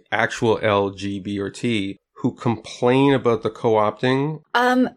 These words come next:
Speaker 2: so I did have a conversation with, uh, an older gay man who's a friend of my parents. He must be seventy or close to. We were talking specifically about these kind of queer identities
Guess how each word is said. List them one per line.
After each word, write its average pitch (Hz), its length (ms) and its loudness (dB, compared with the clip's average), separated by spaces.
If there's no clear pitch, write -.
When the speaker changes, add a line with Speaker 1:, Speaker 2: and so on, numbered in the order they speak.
Speaker 2:
so 294 360 2
I 277 120 2
did 370 260 0
have 440 160 2
a 392 40 -2
conversation 220 1300 0
with, 190 760 2
uh, 175 280 2
an - 100 -2
older 190 300 4
gay 165 260 2
man 160 240 2
who's 170 120 -2
a 170 40 -6
friend 165 220 -8
of - 120 -8
my - 120 -2
parents. 170 680 0
He - 100 -2
must 311 260 2
be 196 120 2
seventy 165 480 0
or 147 60 -2
close - 340 -2
to. - 300 0
We 233 280 4
were 294 100 2
talking 247 360 0
specifically 208 560 0
about 175 500 0
these 175 220 -2
kind 180 180 -2
of - 100 -6
queer 175 760 0
identities 160 840 0